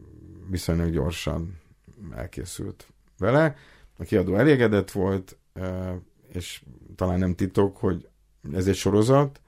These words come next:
úgyhogy lesz következő epizódja, egész pontosan következő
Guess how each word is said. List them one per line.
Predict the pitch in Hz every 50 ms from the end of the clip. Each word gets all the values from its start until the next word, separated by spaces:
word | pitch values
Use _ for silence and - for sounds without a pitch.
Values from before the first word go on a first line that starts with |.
| _ _ _ _ _ _ _ _ _ _ _ _ _ _
úgyhogy | - 87 - - -
lesz | 90 92 85 -
következő | - - 78 73 85 85 - - 80 82 82 85 -
epizódja, | 87 82 - 80 76 85 87 82 87 85 87 95 104 113 123 120 113 - _ _ -
egész | 82 87 90 90
pontosan | - - 90 87 98 90 101 92
következő | 90 - 92 92 92 90 - - 90 92 92 92 92 92 92 92 90 92 98 101